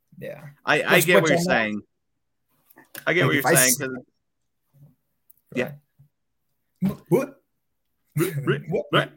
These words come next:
Speaker 1: What?
Speaker 2: Um, I, I understand what you're saying. It's just for me, like, and this is our, this is our difference, difference in mentality around it, is that, like,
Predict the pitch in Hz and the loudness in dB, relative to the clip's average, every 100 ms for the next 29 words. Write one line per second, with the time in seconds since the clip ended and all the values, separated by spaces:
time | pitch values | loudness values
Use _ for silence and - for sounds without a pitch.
0 | _ _ _ _ 208 - 147 147 139 131 | _ _ _ _ -6 0 4 4 4 2
1 | 131 123 _ _ _ _ - 143 147 196 | -2 -10 _ _ _ _ -18 -10 -2 0
2 | 202 196 226 202 170 185 151 135 - 156 | 0 2 2 0 -4 -4 -4 -6 -6 -4
3 | 123 98 92 - 170 170 - 185 170 170 | -2 -4 -8 -4 -2 0 0 -2 -2 -8
4 | 160 180 160 127 131 _ _ _ _ - | -6 -4 -4 -4 -8 _ _ _ _ -2
5 | 156 151 165 170 190 175 165 147 143 160 | 0 0 -2 -2 -4 -4 -2 -2 -2 -6
6 | 151 147 131 139 131 127 113 - - _ | -6 -6 -4 -6 -6 -10 -10 -14 -20 _
7 | _ - 131 139 131 113 120 113 110 110 | _ -14 -8 -8 -8 -10 -10 -8 -8 -8
8 | 120 123 120 110 104 101 104 95 95 - | -4 -2 -2 -4 -6 -6 -6 -6 -10 -12
9 | _ _ _ _ - 120 - 123 110 110 | _ _ _ _ -8 -8 -4 -4 -4 -4
10 | 110 | -6